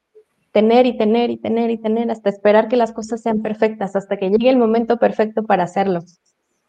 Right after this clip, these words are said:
Animarte y, y, y decir, "Sí quiero y lo, y lo voy a hacer".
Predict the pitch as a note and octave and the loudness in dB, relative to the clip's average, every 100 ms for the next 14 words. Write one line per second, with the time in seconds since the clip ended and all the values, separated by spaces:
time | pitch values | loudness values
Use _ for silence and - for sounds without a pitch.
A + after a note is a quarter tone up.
0 | _ _ _ _ _ _ _ _ _ G3+ | _ _ _ _ _ _ _ _ _ 4
1 | G#3 G3 G#3 B3 - D4+ D4 A3+ A3 G#3 | 6 6 4 4 2 4 4 2 0 -2
2 | G3+ F#3+ F3+ G3+ F#3+ F#3 A#3 A3 A3 _ | 0 -2 -2 -2 -2 0 0 0 -6 _
3 | _ _ _ _ B3 A#3+ C#4+ D4 B3+ A3 | _ _ _ _ -2 2 4 4 2 2
4 | G3 F#3+ - F#3+ F#3 A#3 A#3 A3+ G3+ | 2 0 2 4 6 6 4 2 -4